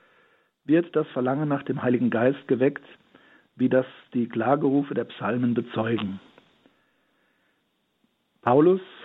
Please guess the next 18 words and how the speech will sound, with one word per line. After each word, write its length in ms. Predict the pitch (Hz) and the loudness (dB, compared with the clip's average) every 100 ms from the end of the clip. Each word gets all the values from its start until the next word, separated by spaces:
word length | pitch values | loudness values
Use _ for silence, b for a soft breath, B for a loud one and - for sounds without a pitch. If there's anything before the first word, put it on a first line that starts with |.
| - | -8
hat 200 | 143 - - B B - | -8 -10 -20 B B -8
über 140 | 139 131 | -2 2
diesen 380 | 139 143 139 | 2 2 0
Zusammenhang 520 | 127 139 120 147 139 131 | 2 0 2 2 4 6
ja 140 | 123 | 4
sehr 260 | 117 131 - | 4 0 0
oft 180 | - - | -6 -12
gesprochen. 640 | 127 - 131 139 156 147 | -10 -2 -2 -2 -6 -4
In 120 | 135 123 | -4 0
seinen 220 | 127 123 | 2 2
Briefen 400 | 117 143 - 139 | 2 0 0 -4
finden 260 | - 139 | -4 -4
wir 80 | 123 | -2
das 100 | 117 - | -4 0
immer 220 | 165 143 | 2 4
wieder. 300 | 117 143 180 208 _ b b b b b b - | 4 4 4 0 _ b b b b b b -14
Äh, 100 | 135 | -10
Paulus, 420 | 117 123 151 160 | 0 4 4 4